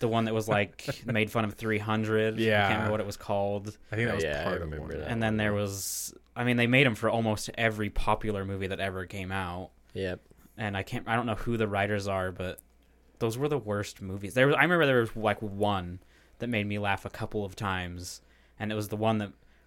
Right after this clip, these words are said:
Speaker 1: somehow tied in, uh, a witch, a lion, and a wardrobe or whatever.
Speaker 2: Oh.
Speaker 1: Uh, 'cause there was one part where some, like, uh, uh, freaking,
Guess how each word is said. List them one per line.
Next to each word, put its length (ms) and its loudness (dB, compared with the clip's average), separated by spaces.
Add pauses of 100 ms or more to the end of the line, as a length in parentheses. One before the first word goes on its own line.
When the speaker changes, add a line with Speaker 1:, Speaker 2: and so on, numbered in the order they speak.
(140)
Speaker 1:
somehow 460 0
tied 340 2
in, 500 -2
uh, 440 -4 (420)
a 100 -8
witch, 600 -6 (420)
a 80 -10
lion, 440 -4
and 100 -8
a 60 -8
wardrobe 500 -6
or 60 -4
whatever. 500 -6 (260)
Speaker 2:
Oh. 720 4
Speaker 1:
Uh, 60 -4
'cause 120 -4
there 100 6
was 160 2
one 300 0
part 300 6
where 120 -2
some, 460 0
like, 440 -4 (440)
uh, 460 -4 (1040)
uh, 300 -4
freaking, 800 -6